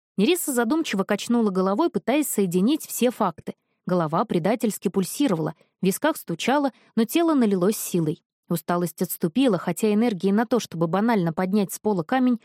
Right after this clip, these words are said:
по-прежнему не оставалось. "Как ты это делаешь?" — нахмурилась Нериса, подняв глаза на Лорана. "Делаю что?" "Ты ведь строишь планы и сплетаешь все на ходу. Это как-то бесовски, ненормально".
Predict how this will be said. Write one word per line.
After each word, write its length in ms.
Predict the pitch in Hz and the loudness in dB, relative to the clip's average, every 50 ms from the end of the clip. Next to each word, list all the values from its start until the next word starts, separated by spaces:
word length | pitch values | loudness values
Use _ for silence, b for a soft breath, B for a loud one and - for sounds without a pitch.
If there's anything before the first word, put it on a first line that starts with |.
| b b b | b b b
по-прежнему 540 | b 240 233 - 285 330 311 196 185 165 165 | b -4 -2 0 0 0 2 2 0 0 0
не 160 | 170 170 175 | 0 0 0
оставалось. 720 | 175 160 - - 185 175 170 170 160 151 160 - - - - _ _ _ _ _ _ _ _ _ _ _ _ _ _ - | 0 -2 -2 -2 -2 0 0 0 -2 -2 -4 -6 -10 -14 -18 _ _ _ _ _ _ _ _ _ _ _ _ _ _ -6
"Как 180 | - 240 - | -6 -4 0
ты 120 | - 247 247 | 0 0 2
это 160 | - 254 220 | 2 2 2
делаешь?" — 520 | 208 240 226 180 165 160 165 - - - _ _ _ _ _ _ _ _ _ _ _ _ - | 2 2 2 2 0 -2 -2 -6 -10 -14 _ _ _ _ _ _ _ _ _ _ _ _ -2
нахмурилась 600 | 196 202 - - 202 185 175 165 160 170 - - | -2 -2 0 0 0 0 2 0 0 -2 0 0
Нериса, 340 | 190 202 269 320 - - 175 | 2 2 2 2 0 0 -2
подняв 400 | - 185 175 175 233 285 247 214 | -4 -4 -2 0 0 0 0 0
глаза 380 | 180 190 185 180 170 214 247 | 0 0 0 0 0 0 2
на 100 | 254 240 | 2 2
Лорана. 480 | 233 240 240 240 220 175 156 156 165 170 - _ _ _ _ _ _ _ _ _ _ _ _ _ _ - | 2 2 2 2 2 0 -2 -2 -6 -8 -12 _ _ _ _ _ _ _ _ _ _ _ _ _ _ -4
"Делаю 340 | 160 135 - 110 170 190 | -2 0 0 2 2 0
что?" 300 | 196 - - - 151 151 - _ _ _ _ _ _ _ _ _ _ _ _ - | -2 -2 -4 -6 -6 -6 -8 _ _ _ _ _ _ _ _ _ _ _ _ 0
"Ты 140 | 277 269 | 0 2
ведь 140 | 247 262 - | 2 0 -2
строишь 380 | - - 254 269 269 233 - - | -2 0 2 2 2 2 0 -2
планы 300 | - 277 320 320 269 220 | 0 0 2 4 4 2
и 40 | 196 | 2
сплетаешь 500 | - - 202 208 - 311 330 320 - - | 0 0 0 0 2 2 0 0 -2 -4
все 180 | - - 277 | -2 0 2
на 120 | 302 311 277 | 2 2 2
ходу. 340 | - 294 285 214 202 175 | 0 0 0 2 2 2
Это 320 | 180 202 - 254 240 233 220 | 0 0 0 0 -2 0 0
как-то 320 | - 262 247 - - 240 | -2 -4 -4 -4 -4 -2
бесовски, 560 | 202 247 - - 247 - - - - 311 285 | -2 -2 0 -2 -2 -4 -4 -4 0 2 2
ненормально". 680 | 196 170 185 208 214 214 226 277 294 254 202 165 151 - | 4 4 2 2 2 2 2 2 2 2 2 0 -2 -4